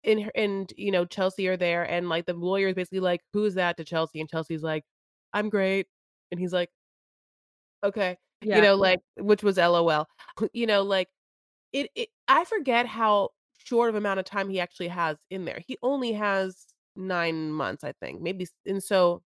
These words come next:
Speaker 1: he only has nine months, and so they, it feels like they want a, yeah, for him to get out early, but also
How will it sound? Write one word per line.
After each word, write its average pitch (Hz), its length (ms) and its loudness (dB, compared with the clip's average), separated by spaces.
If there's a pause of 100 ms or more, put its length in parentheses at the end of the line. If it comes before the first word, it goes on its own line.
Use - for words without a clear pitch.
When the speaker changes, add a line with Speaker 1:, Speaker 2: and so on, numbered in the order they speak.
(460)
Speaker 1:
he 311 60 2
only 370 180 6
has 285 200 4
nine 196 200 0
months, - 340 -6
and 202 140 -6
so 196 320 2
they, 226 380 -4 (400)
it 233 200 0
feels 339 280 0
like 208 180 0
they 175 340 -4 (580)
want 185 320 -4 (300)
a, 196 220 -2
yeah, 185 240 -4
for 180 80 -18
him 180 120 -10
to 175 60 -8
get 175 120 0
out 165 140 0
early, 190 380 0
but 160 200 -4
also 160 640 0